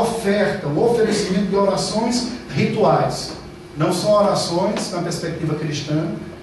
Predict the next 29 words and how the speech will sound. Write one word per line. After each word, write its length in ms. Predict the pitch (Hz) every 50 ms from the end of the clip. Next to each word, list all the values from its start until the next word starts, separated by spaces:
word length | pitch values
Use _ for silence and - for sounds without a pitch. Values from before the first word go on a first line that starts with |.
| - - 127
de 100 | 143 156
uma 200 | 160 156 156 156
conversa 760 | - 165 160 156 139 - 131 139 160 175 175 - - - 151
com 120 | 139 147 139 127
Deus, 340 | 135 135 135 139 147 156 147 - - - - - - - - - - 143
um, 420 | 139 139 139 139 135 135 135 - - - - 139
um 60 | 139
abrir 340 | 139 139 135 139 151 160 180
dos 180 | 175 - 160 -
nossos 320 | 151 151 151 - - 139
desejos, 720 | 135 131 127 127 120 127 139 147 151 151 151 147 - - - 135 - 123 127
nossas 360 | 139 143 143 143 143 - -
confissões 520 | 143 135 139 - - - - 147 143 139
ao 60 | 139
Senhor, 500 | 135 135 - 139 131 135 147 165 - 180 180 - - - - - - 147
mas 260 | 156 170 180 175 -
uma 120 | 190 196 185 -
coisa 260 | 180 185 180 - - - 180
quase 360 | 190 202 214 220 220 - 196
que 120 | - - 196
mística, 540 | 196 170 175 175 202 202 202 - - 185
tem 160 | - - 175 180
que 80 | 180
se 140 | - - -
cumprir 260 | - 170 156 160 160
uma 100 | 170 -
série 200 | - - 185 180
de 160 | 175 151 -
rituais 580 | - - - 156 147 147 156 160 160 156 - -